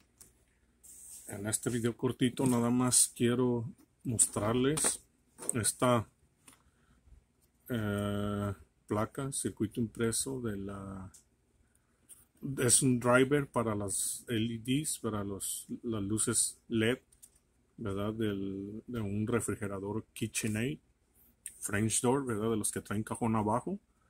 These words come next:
que es el congelador abajo. Eh, yo cuando la miré, porque esta la quitamos del refrigerador, ¿verdad? Yo fui allí con mi amigo y lo quitamos.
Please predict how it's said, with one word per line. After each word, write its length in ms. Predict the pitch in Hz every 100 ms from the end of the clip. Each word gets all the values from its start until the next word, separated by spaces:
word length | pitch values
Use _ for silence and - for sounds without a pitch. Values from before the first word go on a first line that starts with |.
| _ _ -
que 80 | 104
es 140 | -
el 100 | 113
congelador 600 | 110 92 107 101 104 113
abajo. 380 | 110 113 - 143 _ _ _ _ _ _ _ _ 135
Eh, 760 | 113 107 107 107 110 110 113 120 _ _ _ _ _ _ _ _ _ _ _ _ _ _ _ -
yo 540 | 156 107 117 131 139
cuando 300 | - 160 139
la 220 | 135 123 117
miré, 640 | 110 107 131 165 160 143 _
porque 220 | 131 -
esta 160 | 113 151
la 120 | 139
quitamos 440 | 123 - 127 139
del 120 | 123 104
refrigerador, 760 | 110 117 104 110 104 104 117
¿verdad? 260 | 113 110 117
Yo 160 | 113 113
fui 200 | - 117
allí 180 | 110 110
con 220 | - 117
mi 80 | 104
amigo 320 | 98 104 110
y 40 |
lo 100 | 107
quitamos. 640 | - 95 107 110 135 -